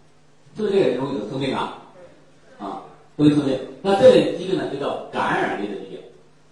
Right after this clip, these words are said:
那么感染类的疾病里面呢，包含着很重要的一大类，什么病呢？传染性疾病。你比如说这个艾滋病、乙肝、肺结核啊，包括现在的手足口病，对吧？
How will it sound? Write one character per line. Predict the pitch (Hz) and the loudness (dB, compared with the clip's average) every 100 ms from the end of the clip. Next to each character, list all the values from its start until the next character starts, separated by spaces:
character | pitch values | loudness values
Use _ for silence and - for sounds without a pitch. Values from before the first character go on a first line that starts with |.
| - | -10
那 | 208 | -6
么 | 202 190 | -4 0
感 | 185 - | 4 6
染 | - | 6
类 | 208 190 | 6 4
的 | - | 4
疾 | |
病 | - 147 | -2 -2
里 | |
面 | - | -2
呢， | - - - | -6 -6 -2
包 | 190 | 0
含 | 180 175 | 0 0
着 | - | -4
很 | 208 214 | -6 -6
重 | 240 | 0
要 | - | 2
的 | - | 2
一 | |
大 | 160 - | 0 -4
类， | - - - - - - - _ _ - | -6 -10 -20 -20 -20 -20 -20 _ _ -8
什 | 156 | -4
么 | |
病 | 190 | -2
呢？ | - - - - - - | -2 -2 -10 -16 -20 -20
传 | - - 139 | -20 -8 -4
染 | 143 | -4
性 | 104 - | -6 -10
疾 | 87 | -12
病。 | - - - - _ _ - - - - | -16 -18 -20 -20 _ _ -20 -20 -20 -20
你 | - 139 | -8 0
比 | |
如 | 180 | 0
说 | 175 | 2
这 | |
个 | 170 | -2
艾 | - 160 | 0 0
滋 | - | 2
病、 | 196 - - - - - - | 2 0 -4 -14 -20 -20 -16
乙 | 117 123 | -8 0
肝、 | 156 160 - - - - | 4 4 2 -8 -16 -2
肺 | 214 - | 2 2
结 | - - | 2 -2
核 | - - - - - - - | -4 -4 -6 -14 -20 -20 -14
啊， | - 160 | -4 -2
包 | 180 | 0
括 | 185 - | 0 0
现 | |
在 | 185 | 0
的 | 160 160 | 0 0
手 | - | -2
足 | 190 - | 0 2
口 | - | 2
病， | 147 | 0
对 | 147 | 2
吧？ | 147 | 2